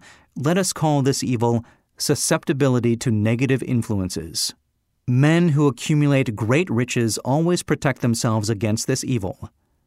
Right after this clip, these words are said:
The poverty-stricken never do. Those who succeed in any calling must prepare their minds to resist the evil. If you are listening to this philosophy for the purpose of accumulating riches,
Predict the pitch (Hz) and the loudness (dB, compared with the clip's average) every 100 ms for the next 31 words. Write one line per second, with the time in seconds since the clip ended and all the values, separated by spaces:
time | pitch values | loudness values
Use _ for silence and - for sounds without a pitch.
0 | _ _ 123 131 - 190 151 113 - 135 | _ _ -2 -2 2 2 2 0 0 -2
1 | 156 160 160 170 117 101 101 - 131 _ | 2 2 2 2 0 -2 -6 -8 -16 _
2 | _ _ _ _ - - _ - 151 190 | _ _ _ _ -20 -20 _ 0 2 4
3 | 208 190 175 156 - 147 135 127 135 156 | 2 0 -2 -2 0 0 2 0 2 0
4 | 151 - 151 117 107 110 143 - 147 - | 0 -2 0 2 2 2 0 0 -4 -2
5 | 156 170 165 151 131 113 110 110 - 123 | -2 0 0 2 2 2 0 -2 -2 -2
6 | 98 110 143 - 151 131 98 - - _ | 0 0 -2 -2 -2 -2 -2 -6 -10 _
7 | _ _ _ _ - _ _ _ _ 147 | _ _ _ _ -20 _ _ _ _ -2
8 | 147 156 147 135 139 - 139 123 117 113 | 0 2 4 4 2 2 2 2 2 0
9 | 107 117 110 117 117 117 107 127 110 117 | -2 -2 0 0 -2 -2 -2 -2 -2 0
10 | 120 117 - 107 95 127 113 104 98 104 | -2 0 -2 -4 -2 0 0 0 0 -2
11 | 151 - - | -2 -6 -6